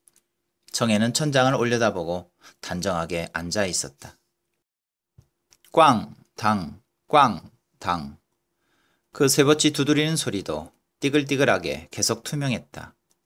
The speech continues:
이미 간헐적으로 이어지는 것이 아니라 조급하게 계속되고 있었다. 후방에다가 든든한 것을 두고 탐색전을 벌이는 소리 같았다. 영희는 선글라스를 썼다 벗었다 하면서 말했다.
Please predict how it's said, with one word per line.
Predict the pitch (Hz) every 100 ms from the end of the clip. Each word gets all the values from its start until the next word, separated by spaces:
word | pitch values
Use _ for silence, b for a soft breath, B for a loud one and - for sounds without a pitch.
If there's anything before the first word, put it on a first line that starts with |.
| _ B B
이미 | 117 117 135
간헐적으로 | 131 147 147 131 123 131
이어지는 | 117 117 127 127
것이 | 120 -
아니라 | 87 90 69 71 87 _ -
조급하게 | - 101 101 110 107 120 120
계속되고 | - 101 107 104 104
있었다. | 110 98 92 - - _ _ _ _ _ _ _ _ _ b b b
후방에다가 | - 165 165 147 117 92 80 82 -
든든한 | 120 120 123
것을 | 117 113 135
두고 | 117 101 90 123 135 _
탐색전을 | - 127 131 139 123 123 127
벌이는 | 107 104 110
소리 | 117 120
같았다. | 85 - 73 - 71 - _ _ _ _ _ _ _ _ _ 101
영희는 | 104 104 113
선글라스를 | 120 135 143 135 127 131 139
썼다 | 139 127 - 85 78
벗었다 | 98 - - 113
하면서 | 117 123 110 113 110
말했다. | 71 76 - - -